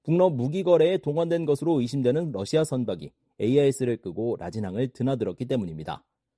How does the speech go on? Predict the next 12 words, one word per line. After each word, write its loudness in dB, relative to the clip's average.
앞서 2
나타샤 0
브라운 2
아이엠오 4
언론 0
정보 -2
서비스 -2
담당관은 -2
지난해 0
시월 2
러시아 0
선박이 -4